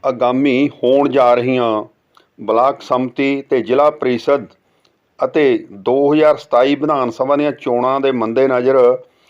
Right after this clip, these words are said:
ਸ਼੍ਰੋਮਣੀ ਅਕਾਲੀ ਦਲ ਵੱਲੋਂ ਆਪਣੀਆਂ ਕਾਰਜਕਾਰੀਆਂ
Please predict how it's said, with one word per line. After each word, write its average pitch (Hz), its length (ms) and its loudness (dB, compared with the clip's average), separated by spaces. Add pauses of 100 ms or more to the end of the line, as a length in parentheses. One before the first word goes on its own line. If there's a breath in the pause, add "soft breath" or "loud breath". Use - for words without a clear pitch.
(240 soft breath)
ਸ਼੍ਰੋਮਣੀ 151 540 0
ਅਕਾਲੀ 147 400 0
ਦਲ 156 200 2
ਵੱਲੋਂ 127 440 0 (420)
ਆਪਣੀਆਂ 147 440 0
ਕਾਰਜਕਾਰੀਆਂ 139 920 0